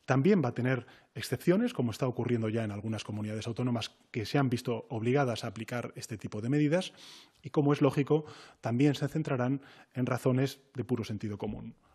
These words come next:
Asistencia a centros sanitarios, acudir a centros educativos, cumplimentar obligaciones laborales, profesionales,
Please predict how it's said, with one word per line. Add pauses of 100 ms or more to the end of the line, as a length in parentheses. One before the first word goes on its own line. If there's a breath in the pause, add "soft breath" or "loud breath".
(140 soft breath)
Asistencia
a
centros
sanitarios, (260 loud breath)
acudir
a
centros
educativos, (320 loud breath)
cumplimentar
obligaciones
laborales, (380 loud breath)
profesionales,